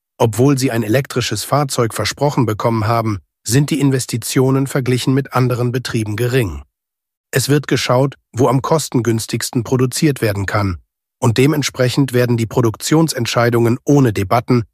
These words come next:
über ökologische Belange und Umsetzungsmöglichkeiten gefällt. Das Sicherheitsgefühl, das V W Beschäftigte lange Zeit hatten, gibt es in Eisenach seit langem nicht mehr.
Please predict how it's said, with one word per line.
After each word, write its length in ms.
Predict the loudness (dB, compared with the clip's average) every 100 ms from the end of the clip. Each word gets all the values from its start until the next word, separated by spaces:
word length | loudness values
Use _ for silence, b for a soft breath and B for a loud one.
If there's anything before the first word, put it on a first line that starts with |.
| _
über 260 | 0 2 2
ökologische 640 | 2 2 4 4 2 0
Belange 440 | 0 2 2 2 0
und 200 | 0 2
Umsetzungsmöglichkeiten 1300 | 2 2 -2 -2 -2 0 -2 -2 -6 -2 -2 -2
gefällt. 560 | -6 -2 -2 -2 -6 -18 _ _ _ _ _
Das 180 | -2 0
Sicherheitsgefühl, 960 | 2 2 2 0 -2 -2 2 2 2 -4
das 160 | -6 -2
V 200 | 0 2
W 140 | 2
Beschäftigte 640 | 2 0 -2 -2 -4 -2 0
lange 320 | 2 0 -2
Zeit 300 | -2 0 0
hatten, 320 | -2 0 -2 -6 _ _
gibt 200 | 0 0
es 140 | 0 -2
in 140 | -2
Eisenach 480 | 2 2 2 0 -2
seit 240 | -2 0
langem 280 | 2 2 0
nicht 240 | -4 -6 -6
mehr. 280 | -6 -8